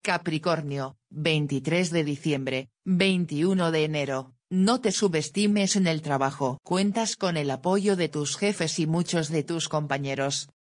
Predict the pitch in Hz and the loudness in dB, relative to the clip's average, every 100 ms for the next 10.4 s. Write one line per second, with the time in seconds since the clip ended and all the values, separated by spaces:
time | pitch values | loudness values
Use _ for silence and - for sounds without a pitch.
0 | _ _ - 165 185 165 170 220 226 277 | _ _ -6 0 2 2 2 0 0 -4
1 | 294 _ - 190 208 190 160 - 233 220 | -6 _ 2 4 6 4 0 0 0 0
2 | 254 220 196 160 226 233 254 226 220 196 | 0 0 2 0 0 0 0 0 0 2
3 | 156 170 165 208 202 196 160 147 151 151 | 0 0 0 2 4 2 0 -2 -2 -2
4 | 143 143 131 135 _ _ - 185 190 175 | -2 0 -2 -4 _ _ 0 2 2 2
5 | 170 - 190 156 135 208 220 220 165 185 | -2 -2 -2 -4 -4 0 2 2 0 0
6 | 254 208 180 180 208 196 180 156 151 202 | 0 0 0 0 2 2 0 0 2 2
7 | 202 156 147 151 202 214 175 160 151 147 | 2 0 0 0 2 2 2 2 -2 -2
8 | 139 131 156 165 165 170 165 160 190 160 | -4 -2 0 0 2 0 0 0 0 0
9 | 151 170 175 165 160 156 190 190 170 156 | 0 0 0 -2 -2 0 2 2 0 0
10 | 139 147 123 - | -2 0 -2 -4